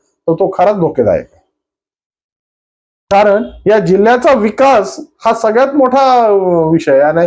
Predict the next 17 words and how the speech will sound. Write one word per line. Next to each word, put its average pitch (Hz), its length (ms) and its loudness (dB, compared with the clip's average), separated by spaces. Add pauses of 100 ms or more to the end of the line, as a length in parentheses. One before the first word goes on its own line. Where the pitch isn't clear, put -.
ही 160 400 -2
सगळ्यात 190 400 0
मोठी 208 280 0
जमेची 202 580 -2
बाजू 240 260 0
म्हणजे 240 260 2
या 240 80 2
जिल्ह्यात 214 320 0 (120)
काय 208 180 2
आहे, 165 180 0
तर 226 180 0
या 220 140 2
जिल्ह्यात 220 360 0
एकूण 247 160 0
अकरा 214 300 -2
साखर 262 300 -2
कारखाने 233 440 -2